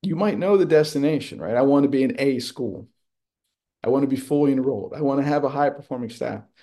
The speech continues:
But unless you know what the current reality is, you're not gonna, you're not really sure where to start from, right? And everybody has to grow from where they are. You can't draw a map if you don't know those two points. And that's what this book does. It's gonna help you draw that map, okay?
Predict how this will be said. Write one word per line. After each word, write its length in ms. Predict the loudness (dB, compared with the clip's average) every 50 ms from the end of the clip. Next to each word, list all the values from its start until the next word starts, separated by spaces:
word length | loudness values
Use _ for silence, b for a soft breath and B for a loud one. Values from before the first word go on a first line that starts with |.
| b b b b b -10
But 80 | -6 -4
unless 300 | -2 0 0 0 0 -2
you 80 | -2
know 140 | 0 0 0
what 100 | 0 0
the 60 | -2
current 280 | -4 -6 -4 -4 -4 -2
reality 460 | 0 0 2 2 2 0 0 -2 -4
is, 440 | -6 -8 -10 -10 -12 -14 -18 -20 -20 _ _ _ _ _ _ _
you're 120 | -6 -4 -4
not 160 | -4 -4 -4
gonna, 140 | -6 -6 -6
you're 160 | -4 -4 -4
not 120 | -4 -2
really 140 | -2 -4 -4
sure 180 | -4 -4 -2 0
where 120 | 2 2
to 60 | 0 0
start 320 | -2 -2 -2 -2 -2 -4
from, 240 | -8 -10 -10 -8 -8
right? 140 | -8 -6 -8
And 140 | -8 -8 -6
everybody 600 | -4 -4 -2 -2 -2 -2 0 0 0 0 0 -2
has 160 | -4 -6 -8
to 80 | -10 -10
grow 300 | -6 -2 0 2 2 2
from 200 | 0 -2 -4 -4
where 180 | -4 -4 -4
they 140 | -4 -4 -4
are. 300 | -4 -4 -6 -8 -10 -14 _ _ _ _ _ _ _ _ _ _ _
You 120 | -14 -8 -2
can't 260 | 0 2 2 2 4
draw 240 | 4 4 6 6 4
a 80 | 4
map 300 | 4 2 2 0 -2 -6
if 120 | -8 -6 -6
you 80 | -2
don't 300 | 0 0 2 2 0 0
know 160 | 2 2 2
those 220 | 2 0 -4 -6 -8
two 160 | -10 -12 -10
points. 420 | -10 -10 -12 -12 -12 -14 -16 -16
And 100 | -14 -12
that's 220 | -10 -10 -10 -10 -10
what 80 | -8 -8
this 140 | -10 -10 -8
book 240 | -8 -8 -8 -8
does. 200 | -10 -12 -12 -12
It's 100 | -14 -10
gonna 160 | -8 -8 -8 -8
help 180 | -8 -12 -14 -14
you 60 | -10
draw 200 | -8 -8 -6 -6
that 180 | -6 -8 -8
map, 260 | -10 -14 -14 -16 -16 -4
okay? 320 | 0 0 0 0 -2